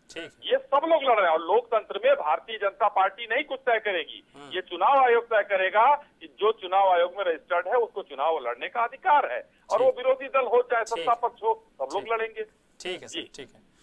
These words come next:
Speaker 1: डीपी यादव जी, ये बताइए, शाही साहब ने जो कहा लखीमपुर मामले को लेकर, पहले तो मेरा सवाल यही है कि पहले ये, अ, कहीं ना कहीं ये लोग कह रहे थे कि साक्ष्य नहीं है, इस वजह से अभी कोई गिरफ्तारी नहीं हो सकती है, साक्ष्य कोई लेकर के आए तब गिरफ्तारी करी भी जाए।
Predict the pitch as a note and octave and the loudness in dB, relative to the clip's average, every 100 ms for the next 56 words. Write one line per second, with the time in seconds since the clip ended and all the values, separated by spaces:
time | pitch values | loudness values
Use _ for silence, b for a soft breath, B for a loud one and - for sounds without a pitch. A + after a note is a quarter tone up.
0 | b b - D#3 F3+ F3+ G3 G3 A3+ C#3+ | b b -16 -12 -6 -6 -6 -10 -14 -16
1 | C3 F3 F#3 D3+ C#3 D#3+ F3+ C#3+ D#3 D#3+ | -14 -12 -12 -10 -10 -10 -12 -10 -12 -12
2 | E3+ E3+ D#3+ E3 C3+ B2 D3+ B2 - D3 | -14 -14 -16 -16 -14 -12 -14 -14 -18 -18
3 | D3 C3 A2 A2+ C3 A#2+ G#2 G#2+ G2+ B2 | -18 -16 -16 -16 -20 -20 -20 -20 -18 -16
4 | D3+ E3+ D#3 D#3 D3+ C#3+ D3 C#3+ C#3+ D#3 | -16 -16 -16 -16 -14 -12 -12 -14 -16 -18
5 | D#3 - B2 D3 D3 C3+ - B2 A2+ A2+ | -20 -18 -16 -14 -14 -14 -16 -18 -18 -18
6 | B2 C#3+ D3 D3 C#3 C#3+ - B2+ B2 A#2 | -20 -18 -16 -16 -14 -16 -14 -14 -14 -16
7 | A2+ D#3+ D#3+ E3+ E3 b b b - - | -14 -16 -16 -16 -18 b b b -12 -4
8 | D#3+ F#3 - F3 F3+ F3 F3 E3+ E3 F3 | -4 -4 -10 -12 -10 -10 -10 -12 -12 -12
9 | D#3+ E3 D#3 C#3+ C3+ C#3+ C#3 C#3+ C#3+ C3+ | -12 -14 -14 -14 -12 -10 -10 -12 -16 -16
10 | C#3 - C#3+ C#3+ C3+ C3 - D3+ C3+ A#2+ | -18 -16 -14 -10 -10 -10 -12 -16 -16 -16
11 | B2+ C#3 C3+ - C#3 B2+ A2+ B2 C3+ B2+ | -14 -14 -16 -16 -16 -10 -8 -8 -12 -16
12 | B2 A#2 - A#2 A#2+ - A2 B2+ B2 A#2+ | -14 -18 -16 -14 -14 -8 -8 -8 -10 -6
13 | A2 | -8